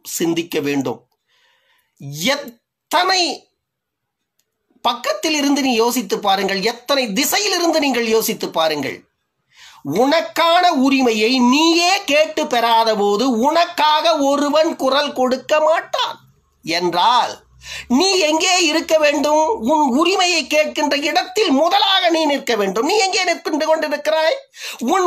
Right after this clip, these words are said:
உரிமையை யாரெல்லாம் அபகரித்து போ-, வைத்திருக்கிறானோ அவன் பின்னே நீ நின்று கொண்டிருக்கிறாய் என்றால் உனக்கான உரிமையை அவன் கொடுத்து விடுவானா? கொடுக்க மாட்டான். நீ எங்கே இருக்க வேண்டும்? உன்னுடைய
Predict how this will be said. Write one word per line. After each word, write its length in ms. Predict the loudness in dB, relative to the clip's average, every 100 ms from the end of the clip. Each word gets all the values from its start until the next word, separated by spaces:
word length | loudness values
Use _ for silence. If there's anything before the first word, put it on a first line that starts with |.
| 2
உரிமையை 500 | 2 4 2 2 0 0
யாரெல்லாம் 760 | 2 2 2 2 2 2 2 2
அபகரித்து 580 | 0 0 0 -2 -4 -4
போ-, 200 | -2 0
வைத்திருக்கிறானோ 720 | -2 0 -2 0 0 2 2 2
அவன் 260 | 2 0
பின்னே 260 | 0 0 2
நீ 100 | 0 0
நின்று 280 | 0 0
கொண்டிருக்கிறாய் 680 | -2 -2 -4 -6 -6 -6 -4
என்றால் 560 | -2 -2 0 0 0 -2 -6 -2
உனக்கான 600 | 0 0 0 0 2 0
உரிமையை 460 | 0 0 2 2 0
அவன் 240 | 0 0
கொடுத்து 340 | 0 -2 0 -2
விடுவானா? 540 | 0 2 2 2 2 -2 -4 _
கொடுக்க 360 | -4 -2 -2 -2 0
மாட்டான். 420 | -2 -2 -2 0
நீ 120 | 0 0
எங்கே 280 | 0 2 2
இருக்க 280 | 0 0 0
வேண்டும்? 360 | 0 -2 -2 -4 -6 -6
உன்னுடைய 440 | -2 0 2 0